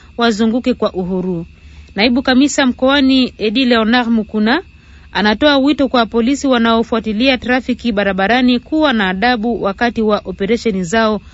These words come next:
za udhibiti. Tukisalia huko Kivu Kaskazini,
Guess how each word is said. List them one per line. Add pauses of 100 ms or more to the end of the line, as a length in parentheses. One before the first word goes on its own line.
(160)
za
udhibiti. (1400)
Tukisalia
huko
Kivu
Kaskazini,